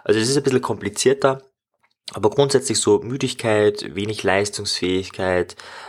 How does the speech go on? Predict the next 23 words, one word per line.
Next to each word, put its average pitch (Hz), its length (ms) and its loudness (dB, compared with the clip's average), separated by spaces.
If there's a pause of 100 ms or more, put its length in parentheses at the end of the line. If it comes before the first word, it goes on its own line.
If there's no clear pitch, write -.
(300)
eben 87 340 -2
schwache 95 320 0
Nägel 92 640 2
und 92 160 -14
so 92 120 0
weiter, 85 380 2
das 90 220 0
ist 104 80 0
schon 107 160 0
mal 95 60 4
ein 92 60 -2
gutes - 260 -2
Anzeichen 92 360 -2
dafür, 90 180 -2
dass - 120 0
du - 80 -8
zu 85 240 -8
wenig 110 320 0
oder - 120 0
zu - 120 0
kleine 87 400 0
Mitochondrien 82 720 -8
hast. - 380 -12